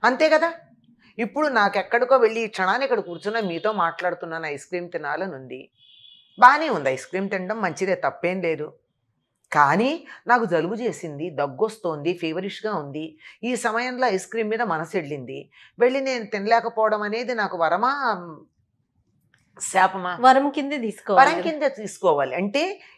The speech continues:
Speaker 1: ఈ వెళ్ళ-, ఇది పెద్ద గ్లేరింగ్ ఎగ్జాంపుల్ గనక చెప్తున్నాను.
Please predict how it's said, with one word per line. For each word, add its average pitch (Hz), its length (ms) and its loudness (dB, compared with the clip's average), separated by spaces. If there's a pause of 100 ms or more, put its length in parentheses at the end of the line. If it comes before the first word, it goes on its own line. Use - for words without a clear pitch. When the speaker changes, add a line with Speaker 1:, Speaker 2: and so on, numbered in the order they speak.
(100)
Speaker 1:
ఈ 226 120 -4
వెళ్ళ-, 170 400 0
ఇది 202 180 -6
పెద్ద 151 520 -4
గ్లేరింగ్ 196 640 0
ఎగ్జాంపుల్ 226 480 -2
గనక 214 240 -6
చెప్తున్నాను. 170 580 -6